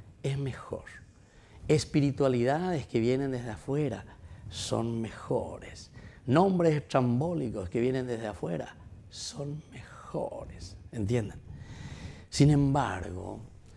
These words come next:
la palabra de Dios se tiene que hacer realidad, se tiene que encargar, encarnar. Hoy, ¿qué arango, peña de cultura? Porque, o si no, justamente, estas cosas son las que nos dejan vivir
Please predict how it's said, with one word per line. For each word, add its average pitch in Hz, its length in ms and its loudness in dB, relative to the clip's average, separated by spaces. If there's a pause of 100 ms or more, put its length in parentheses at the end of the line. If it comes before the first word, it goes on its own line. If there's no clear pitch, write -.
(480)
la 139 160 10
palabra 151 500 6
de 151 220 0
Dios 113 420 0
se 113 100 -2
tiene 135 400 0
que 113 80 0
hacer 123 400 2
realidad, 117 540 0
se - 160 -4
tiene 117 260 0
que 107 80 -2
encargar, 98 720 -2
encarnar. 113 880 2 (560)
Hoy, 135 180 10
¿qué - 220 0
arango, 131 480 0
peña 107 200 0
de 107 120 -2
cultura? 101 580 -8 (680)
Porque, 185 240 8
o 196 40 6
si 202 160 6
no, 113 340 4
justamente, 98 1160 0 (360)
estas - 320 -2
cosas 135 420 2
son 123 300 2
las 139 140 -2
que - 160 0
nos 101 240 0
dejan 107 520 0
vivir 120 400 2